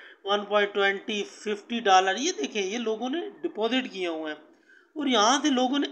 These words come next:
अर्निंग क्या की हुई है, वो भी मैं आपको दिखाता हूँ। ये देखें, थ्री पॉइंट टेन डॉलर, वन पॉइंट सिक्स डॉलर, थ्री पॉइंट एट डॉलर,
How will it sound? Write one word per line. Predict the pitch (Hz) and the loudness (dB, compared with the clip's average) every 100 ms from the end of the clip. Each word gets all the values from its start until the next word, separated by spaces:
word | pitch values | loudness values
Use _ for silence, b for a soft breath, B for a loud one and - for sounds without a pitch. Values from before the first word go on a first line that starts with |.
| - | 2
अर्निंग | 269 311 349 311 | 4 4 0 0
क्या | 226 226 | 4 4
की | - 185 | 4 -4
हुई | 165 160 | -4 -2
है, | 156 | -2
वो | 160 269 | -2 -2
भी | 277 | 2
मैं | 277 | 4
आपको | 247 226 | 4 4
दिखाता | 208 202 165 160 180 | -6 0 0 0 -4
हूँ। | 170 | -6
ये | 170 247 | -4 -4
देखें, | 226 202 175 151 - _ _ _ _ _ _ _ _ _ _ _ _ _ - | -2 -2 -4 -10 -14 _ _ _ _ _ _ _ _ _ _ _ _ _ -4
थ्री | 240 254 | 0 0
पॉइंट | 247 220 214 214 | 4 6 6 4
टेन | 214 220 226 | 6 6 6
डॉलर, | 208 196 196 190 | 8 8 8 6
वन | 175 202 220 226 | 6 4 4 2
पॉइंट | 214 208 | 2 2
सिक्स | - 214 214 202 | -2 -4 -4 2
डॉलर, | 196 190 190 185 | 6 6 4 0
थ्री | 208 220 | -6 -4
पॉइंट | 214 208 202 208 | 0 0 2 0
एट | 220 208 | 0 4
डॉलर, | 180 180 175 | 4 4 2